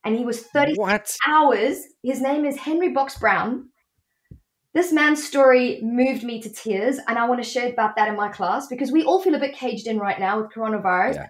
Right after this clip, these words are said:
Speaker 1: I'm like, I wanna share this man's story 'cause we've got nothing to complain about, you know,
Speaker 2: Right.
Speaker 1: compared to what he had to go through to become a free man. Um, and so that's what my theme for next week's gonna be. And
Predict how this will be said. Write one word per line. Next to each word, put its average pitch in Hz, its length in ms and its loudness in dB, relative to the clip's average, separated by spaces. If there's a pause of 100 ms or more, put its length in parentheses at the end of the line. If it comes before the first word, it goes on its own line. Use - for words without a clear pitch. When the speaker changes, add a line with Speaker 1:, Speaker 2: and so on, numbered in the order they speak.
Speaker 1:
I'm 285 80 -2
like, 277 260 2 (580)
I 311 160 4
wanna 403 180 2
share 320 300 2
this 277 180 -2
man's 269 240 -2
story 202 500 -2
'cause - 280 -2
we've 440 220 2
got 202 240 -2
nothing 196 680 -2 (240)
to - 80 0
complain 247 400 2
about, 180 420 0 (380)
you 262 120 -4
know, 233 80 0
Speaker 2:
Right. - 240 -4
Speaker 1:
compared - 220 -10
to 320 60 2
what 277 140 0
he 285 120 2
had 269 160 0
to 269 80 -4
go 254 280 2
through 220 200 -6
to 220 80 -10
become 220 280 -6
a 247 60 -6
free 247 240 -4
man. 208 460 -2 (360)
Um, 202 320 2
and 214 160 0
so 220 140 2
that's 254 280 2
what 262 100 -2
my 240 180 -2
theme 240 260 -6
for 226 80 -8
next 214 200 -6
week's 214 140 -10
gonna 214 160 -2
be. 214 220 -6
And 208 160 -2